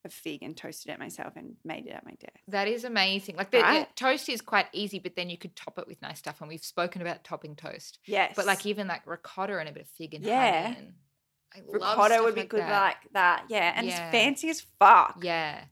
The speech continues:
Speaker 1: And, like, two minutes. And then I only had, and then I had a boiled egg from home. So then on the other piece of toast, I had a boiled egg.
Speaker 2: Savory and sweet.
Speaker 1: So,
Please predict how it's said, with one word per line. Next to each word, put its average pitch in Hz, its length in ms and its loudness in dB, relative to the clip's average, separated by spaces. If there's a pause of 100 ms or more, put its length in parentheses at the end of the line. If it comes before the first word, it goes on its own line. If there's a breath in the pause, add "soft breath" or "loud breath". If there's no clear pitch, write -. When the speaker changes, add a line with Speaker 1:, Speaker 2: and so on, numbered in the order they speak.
(220)
Speaker 1:
And, 208 220 -2
like, 196 240 0 (420)
two - 160 -8
minutes. 196 220 -6
And 196 180 0
then 190 140 2
I 185 200 6
only 202 140 -4
had, 175 420 2 (320 soft breath)
and 196 80 0
then 214 80 6
I 202 60 6
had 196 140 2
a 202 40 4
boiled 185 320 2
egg 170 160 -2
from 190 180 -12
home. 165 220 -6
So - 140 -10
then 165 140 -4
on 165 80 -6
the - 120 -6
other 165 120 -2
piece - 260 -18
of - 60 -20
toast, - 340 -8
I - 120 -4
had - 280 -8
a - 40 -20
boiled - 280 -8
egg. - 380 -12
Speaker 2:
Savory 170 440 -4
and 330 220 -6
sweet. 180 380 -4
Speaker 1:
So, 180 340 2